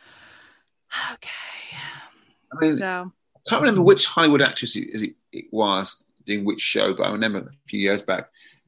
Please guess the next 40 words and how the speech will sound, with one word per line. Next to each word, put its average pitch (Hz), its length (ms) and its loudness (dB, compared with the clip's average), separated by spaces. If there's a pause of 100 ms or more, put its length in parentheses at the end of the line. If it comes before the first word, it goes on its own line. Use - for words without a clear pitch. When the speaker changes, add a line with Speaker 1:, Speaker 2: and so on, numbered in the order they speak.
(180)
Speaker 2:
when 101 120 -6
she - 120 -4
was 107 100 -6
pregnant, 107 460 -2
all 135 140 4
the 131 100 2
shots - 400 2
were 127 60 -2
suddenly 123 520 0
there. 160 380 -4 (340)
"Hello, 214 260 -2
I'm 165 100 -2
still 196 240 0
working. - 380 -4
I, 64 120 0 (100)
you - 80 -2
know, 73 280 0 (340)
we 160 120 6
can, 156 340 2 (420)
we 170 120 8
can 175 140 6
make 170 180 6
it 110 80 6
work. 113 440 6
Camera 135 280 4
angles." 98 580 -4
Speaker 1:
Yeah. 277 200 -4 (840)
Well, 285 140 -2
that's 349 180 4
Speaker 2:
It 311 140 -6
Speaker 1:
the, 254 60 -12
that, 240 260 -4
yeah, 294 160 0
for 240 140 -10
my 247 180 -2
shot, 262 240 -6
it 214 80 -8
was 208 140 -10
literally 214 320 -10
just - 360 -12